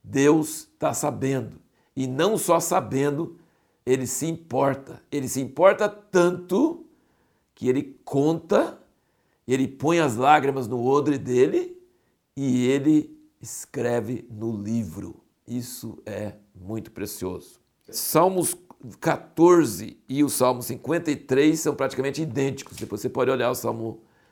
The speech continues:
quatorze, cinquenta e três, e são salmos curtos, mas mostra que não existe nenhum homem justo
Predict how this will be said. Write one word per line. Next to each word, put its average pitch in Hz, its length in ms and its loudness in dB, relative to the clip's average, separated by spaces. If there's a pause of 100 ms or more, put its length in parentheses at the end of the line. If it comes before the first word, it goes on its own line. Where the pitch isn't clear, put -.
quatorze, 117 540 0
cinquenta 107 320 -6
e 127 60 -4
três, 151 420 2
e 147 440 0 (220)
são 123 240 -6
salmos 113 380 -6
curtos, 180 580 0 (540)
mas 117 260 -4
mostra 143 480 2
que - 140 -6
não 139 260 4
existe 127 540 -2
nenhum 147 380 2
homem 147 360 2
justo 120 560 -4